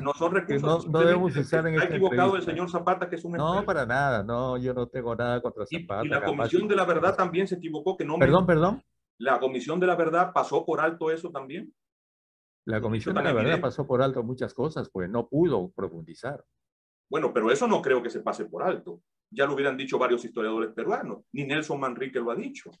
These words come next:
Speaker 2: Tantas cosas que no han dicho los historiadores peruanos. Yo estoy,
Speaker 1: ¿Será?
Speaker 2: acabo de terminar un libro de mil páginas que se llama Historia del Perú para descontentos.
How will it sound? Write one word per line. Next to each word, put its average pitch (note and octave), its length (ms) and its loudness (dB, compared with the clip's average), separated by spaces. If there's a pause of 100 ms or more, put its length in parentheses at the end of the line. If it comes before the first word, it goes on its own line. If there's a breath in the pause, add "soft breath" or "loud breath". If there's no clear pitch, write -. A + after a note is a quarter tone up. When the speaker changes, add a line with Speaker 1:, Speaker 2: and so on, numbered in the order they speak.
(320)
Speaker 2:
Tantas C3+ 600 0
cosas B2+ 360 -6
que A2 80 -4
no G#2+ 80 -4
han G2+ 100 -4
dicho A2 240 -4
los F2+ 160 -4
historiadores F#2+ 560 -4
peruanos. F#2+ 460 -8
Yo A#2+ 240 0 (440 soft breath)
estoy, A#2 360 0
Speaker 1:
¿Será? C3+ 100 4
Speaker 2:
acabo D3+ 300 4
de C#3+ 80 4
terminar C#3 420 2
un C3+ 180 2
libro C#3+ 360 2
de G#2 120 -2
mil E3 300 -4
páginas D3+ 720 -6 (480)
que G#2+ 100 0
se A2 140 -4
llama B2+ 280 0
Historia B2+ 440 -2
del A#2 100 -2
Perú G#2+ 260 -2
para G2+ 200 -4
descontentos. - 880 -10